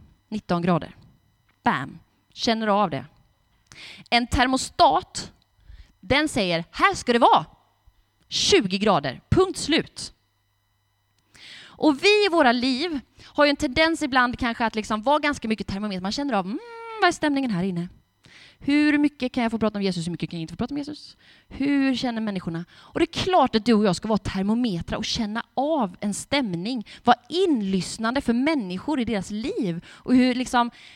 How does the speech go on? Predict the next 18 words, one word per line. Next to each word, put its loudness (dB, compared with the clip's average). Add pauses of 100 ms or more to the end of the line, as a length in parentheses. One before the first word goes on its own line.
hur 4
det 0
är. -2 (220)
Det -12
kanske 0
inte -2
alltid 0
man 0
ska -2
liksom -2
bara 6 (220)
ramla 2
in 0
i 0
ett -4
sammanhang -2
och -6
bara 0